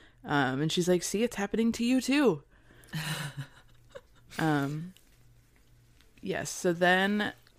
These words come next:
Speaker 2: Well, okay.
Speaker 1: Yeah.
Speaker 2: This is the first time Phoebe uses Regina Phalange,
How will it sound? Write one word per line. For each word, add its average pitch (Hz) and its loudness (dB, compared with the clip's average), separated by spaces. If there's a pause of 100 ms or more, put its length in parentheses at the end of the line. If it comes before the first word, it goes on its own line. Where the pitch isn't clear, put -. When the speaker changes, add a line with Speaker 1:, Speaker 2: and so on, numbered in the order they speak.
(120)
Speaker 2:
Well, 170 0
okay. 151 -2
Speaker 1:
Yeah. 151 0 (180)
Speaker 2:
This 175 -4
is 294 -6
the 302 -8
first - -6
time 190 -2
Phoebe 180 -2
uses 165 -4 (340)
Regina 143 -2
Phalange, 120 -4